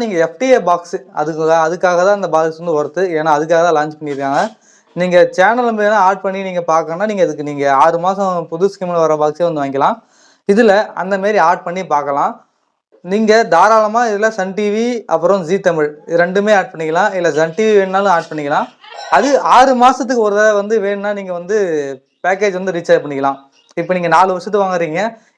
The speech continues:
எனக்கு ஒரு ஆறு மாசம் மட்டும் சன் டி வி ஓடனா போதும் அப்படின்னா, நீங்க ஆறு மாசத்துக்கு ரீசார்ஜ் பண்ணிக்கலாம். இல்ல எனக்கு நாலு வருஷமும் வேணும்னா, நீங்க நாலு வருஷமும் ரீசார்ஜ் பண்ணிக்கலாம். மாசம் மாசம் பண்ண முடியாது. ஆறு மாசம், ஒரு வருஷம், அந்த மாதிரி கணக்குகள் தான்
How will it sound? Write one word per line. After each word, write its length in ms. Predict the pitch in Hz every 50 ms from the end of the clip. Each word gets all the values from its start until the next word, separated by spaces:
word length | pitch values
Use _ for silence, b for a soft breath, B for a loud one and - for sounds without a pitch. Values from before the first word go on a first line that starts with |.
| -
எனக்கு 200 | 180 185 196 190 190
ஒரு 60 | 175 170 185
ஆறு 120 | 202 202 202
மாசம் 260 | 202 202 196 208 202 196
மட்டும் 200 | 202 185 220 220
சன் 160 | 196 185 180
டி 60 | 202 208
வி 40 | 190 180
ஓடனா 240 | 175 170 175 175 175 170 151
போதும் 240 | 160 156 160 170 160 151
அப்படின்னா, 320 | 151 151 165 165 175 214 240 240 220
நீங்க 140 | 196 170 156 147 165
ஆறு 120 | 175 170 175 180
மாசத்துக்கு 440 | 185 190 208 220 214 226 220 220 180
ரீசார்ஜ் 240 | 175 185 180 175 165
பண்ணிக்கலாம். 340 | 160 156 151 160 180 226 254 247 B B B B B B -
இல்ல 80 | 180 220 233
எனக்கு 180 | 226 208 180 160 151
நாலு 180 | 165 202 214 208
வருஷமும் 360 | 208 202 202 240 226 247 233 196
வேணும்னா, 280 | 196 196 190 180 180 196 233 247
நீங்க 140 | 226 202 190 175
நாலு 140 | 175 185 185 190
வருஷமும் 340 | 185 185 185 202 202 190 175 165
ரீசார்ஜ் 240 | 160 175 165 151
பண்ணிக்கலாம். 340 | 151 151 139 135 135 135 135 b b b b b b b _ - 302
மாசம் 320 | - 240 247 - 240 220 214
மாசம் 260 | 214 214 254 226 202
பண்ண 140 | 190 180 180 175
முடியாது. 340 | 170 165 165 156 151 165 220 254 - - 156 160
ஆறு 180 | 190 202 202 196 190
மாசம், 340 | 190 190 190 - 247 262 262 - - 160
ஒரு 120 | 170 170 170 170
வருஷம், 340 | 165 - - - 185 - - _ _ _ _ _ _ -
அந்த 140 | 160 170 165
மாதிரி 140 | 170 180 202 185 -
கணக்குகள் 340 | 170 170 165 160 160 156 160 202
தான் 140 | 262 285